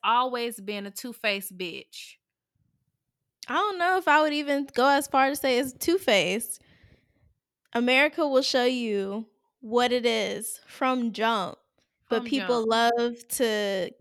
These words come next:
Speaker 2: candy coat it or wear their rose-colored glasses because it's more convenient.
Speaker 1: Mm-hmm. Mm-hmm. It's more convenient. And once again, all of these things are being revealed in ways, and people don't have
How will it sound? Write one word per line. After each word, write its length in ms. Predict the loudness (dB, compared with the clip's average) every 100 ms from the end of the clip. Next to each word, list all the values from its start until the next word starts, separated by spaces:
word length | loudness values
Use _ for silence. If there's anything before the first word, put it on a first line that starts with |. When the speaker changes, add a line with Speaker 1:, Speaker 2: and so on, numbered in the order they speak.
| _
Speaker 2:
candy 420 | -4 -2 0 -4
coat 260 | -4 -4 0
it 140 | -2
or 100 | -2
wear 220 | -2 -4 -2
their 220 | -4 -2
rose-colored 600 | -2 -2 -4 -4 -2 -2
glasses 640 | -2 0 -2 -6 -6 -6
because 320 | -10 -8 -8
it's 120 | -6 -6
more 160 | -6
convenient. 800 | -6 -10 -8 -6 -6 -8 -10 -12 -20 _ _ _
Speaker 1:
Mm-hmm. 420 | -18 -16 -16 -18 -18 -20 _ _ _ -18
Mm-hmm. 300 | -16 -14 -16 -18 _ _ _ _ -20
It's 140 | -14
more 180 | -12 -12
convenient. 600 | -14 -10 -10 -10 -14 -18 -20 -20 _
And 140 | -14 -12
once 200 | -12 -12
again, 500 | -6 -4 -4 -6 -8
all 200 | -6 -6
of 100 | -8
these 200 | -12 -12
things 260 | -12 -10 -10
are 120 | -12
being 340 | -10 -12 -12
revealed 800 | -14 -14 -8 -6 -4 -4 -6 -8
in 220 | -12 -12
ways, 520 | -8 -6 -6 -8 -12 -20 _ _ _ _ _ _ -14
and 180 | -12 -12
people 280 | -14 -12 -10
don't 220 | -10 -8
have 320 | -6 -6 -6